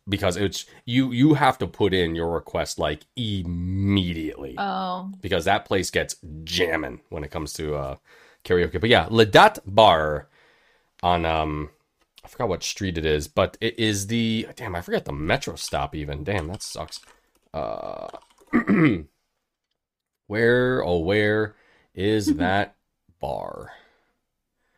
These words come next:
Speaker 1: Oh, please zoom in when I tell you to zoom!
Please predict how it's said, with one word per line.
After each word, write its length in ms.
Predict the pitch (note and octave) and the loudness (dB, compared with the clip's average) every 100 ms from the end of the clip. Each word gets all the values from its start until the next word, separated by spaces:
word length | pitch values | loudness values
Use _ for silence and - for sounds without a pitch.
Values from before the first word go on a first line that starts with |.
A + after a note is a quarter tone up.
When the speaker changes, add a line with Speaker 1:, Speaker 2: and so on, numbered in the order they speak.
| _ _ - | _ _ -12
Speaker 1:
Oh, 160 | D#2+ | -10
please 720 | - - - E2 D#2+ D#2+ D#2+ - | -10 -16 -10 -6 -6 -6 -10 -16
zoom 340 | E2 G2 F#2 D#2 | -14 -8 -6 -6
in 220 | F2 F2+ | -10 -14
when 100 | G2 | -14
I 120 | F2 - | -16 -16
tell 160 | - | -6
you 100 | F4 | -4
to 140 | F#4+ F#4+ | 0 0
zoom! 600 | F#4 B4 C#5 C#5+ F#4+ | 6 8 12 12 10